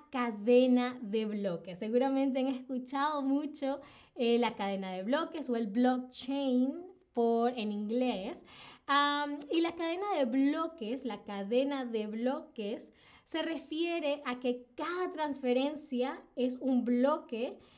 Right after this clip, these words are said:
y es por esto que se crea una cadena de bloques con todas las transferencias. ¿Qué quiere decir eso? Por ejemplo, si yo le hago una transferencia a Ana, por ejemplo, de, eh, cuatro criptomonedas,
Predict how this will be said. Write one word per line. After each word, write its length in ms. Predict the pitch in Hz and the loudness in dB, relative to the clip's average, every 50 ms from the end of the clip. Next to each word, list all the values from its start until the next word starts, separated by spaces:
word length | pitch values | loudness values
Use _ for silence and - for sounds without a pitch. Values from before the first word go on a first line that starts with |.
| - - - | -20 -12 -4
y 100 | - 277 | 0 0
es 120 | 269 - | 0 0
por 180 | - - 277 269 | 0 2 2 2
esto 300 | 277 262 - 302 285 285 | 2 0 0 -4 -4 -4
que 100 | 277 254 | -4 -6
se 180 | 254 262 247 | -4 -6 -6
crea 380 | - 254 233 240 240 247 247 247 | -4 -2 0 0 0 0 -2 -2
una 380 | - 262 262 262 254 254 254 254 | 0 2 2 4 2 0 -2 -2
cadena 560 | 262 233 226 220 226 226 226 233 233 240 240 233 | -4 -4 -2 -2 -2 0 0 0 -2 -2 -4 -6
de 160 | 233 202 214 214 | -8 -6 -6 -4
bloques 440 | 214 208 214 214 208 - 226 214 - | -4 -4 -4 -4 -6 -8 -10 -10 -8
con 300 | - 233 214 208 208 - | -6 -4 -4 -4 -4 -6
todas 260 | 226 208 208 180 185 | -4 -4 -4 -4 -6
las 180 | 208 180 - - | -8 -10 -10 -8
transferencias. 680 | 190 180 175 180 - 160 151 147 143 151 - - _ _ _ _ _ _ _ _ _ | -8 -8 -8 -8 -10 -12 -12 -12 -16 -18 -20 -20 _ _ _ _ _ _ _ _ _
¿Qué 200 | - 285 277 262 | 2 4 4 4
quiere 260 | 269 269 247 247 247 | 4 2 2 2 2
decir 300 | 233 220 226 - 190 165 | 0 -2 -4 -8 -10 -10
eso? 220 | 156 151 - - - _ - _ - - - - - - - | -10 -12 -16 -20 -20 _ -20 _ -20 -20 -20 -20 -16 -6 0
Por 160 | 302 320 311 | 0 2 2
ejemplo, 420 | 302 262 247 185 175 170 175 170 - - _ _ _ _ _ _ _ _ _ _ _ - _ _ _ - | 2 2 0 -2 -2 -6 -10 -14 -16 -20 _ _ _ _ _ _ _ _ _ _ _ -20 _ _ _ -12
si 300 | - - 294 285 254 233 | -4 -2 0 0 0 0
yo 540 | 247 370 415 415 269 202 196 233 262 269 - - - _ _ - | 0 0 0 0 0 0 -2 -2 -4 -6 -10 -18 -20 _ _ 0
le 240 | 254 247 247 254 | 2 4 6 6
hago 400 | 262 262 277 294 294 294 302 302 | 6 6 4 2 0 -2 -4 -4
una 360 | 302 302 294 294 294 294 277 262 | -2 -2 -2 -2 -2 -2 -4 -4
transferencia 840 | 277 262 254 247 254 254 233 226 240 247 254 240 254 254 247 226 233 - | -2 -2 -2 -2 -2 -2 -2 0 2 2 0 0 0 -2 -4 -4 -4 -4
a 380 | - 208 202 208 220 247 269 285 | -4 -2 0 2 2 2 2 2
Ana, 320 | 262 208 180 175 185 185 | 2 0 -2 -4 -8 -8
por 160 | - 202 185 190 | -6 -6 -6 -6
ejemplo, 680 | 180 165 214 214 214 220 208 - 175 165 170 185 208 | -6 -6 -4 -4 -4 -4 -6 -6 -8 -6 -6 -6 -6
de, 640 | 208 190 180 190 190 190 196 208 226 247 262 254 - | -8 -8 -6 -4 -2 -2 0 4 4 4 2 2 -4
eh, 320 | 233 202 196 202 190 190 - | -4 -2 -2 -2 -2 -4 0
cuatro 640 | - 254 262 254 233 233 247 247 254 226 220 214 220 | 2 6 6 8 8 6 4 2 0 -2 -2 -2 -2
criptomonedas, 1120 | - 247 240 226 233 - 220 202 202 196 190 196 226 262 269 240 196 180 185 226 254 - | -2 -2 -2 -2 -4 -6 -6 -6 -4 -4 -4 -2 0 0 0 0 -2 -4 -6 -8 -10 -12